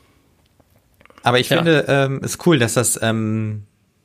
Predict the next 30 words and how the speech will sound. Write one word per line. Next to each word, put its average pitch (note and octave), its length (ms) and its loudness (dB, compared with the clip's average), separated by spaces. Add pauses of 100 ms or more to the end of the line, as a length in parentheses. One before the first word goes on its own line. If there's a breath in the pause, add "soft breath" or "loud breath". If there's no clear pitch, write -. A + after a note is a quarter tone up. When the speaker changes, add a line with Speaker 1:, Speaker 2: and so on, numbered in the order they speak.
(140)
Speaker 1:
dass A2+ 160 0
sie B2+ 80 0
so, A2+ 380 0
so A2 200 0
die, G#2+ 180 -2
die G#2+ 100 0
Folge A#2 280 0
so A2 140 0
geschrieben A#2+ 460 -2
haben. E2 280 -2
Also F#2+ 260 0
Speaker 2:
Mhm. C3+ 140 4
Speaker 1:
jetzt C#3+ 160 -2
nicht A#2+ 120 -4
einfach A#2+ 160 -2
nur B2 120 2
eins A#2 200 0
zu - 80 -4
eins G2+ 180 -2
nachgespielt, F3 640 0
ne? D3+ 220 0
Sondern B2 360 0
Speaker 2:
Ja. C3+ 200 -2
Speaker 1:
sich A2+ 180 -4
überlegt, A#2+ 320 0
was C#3 180 -2
passt - 260 -6
zu - 100 -6
den A#2+ 140 -4
Simpsons. A#2 680 -4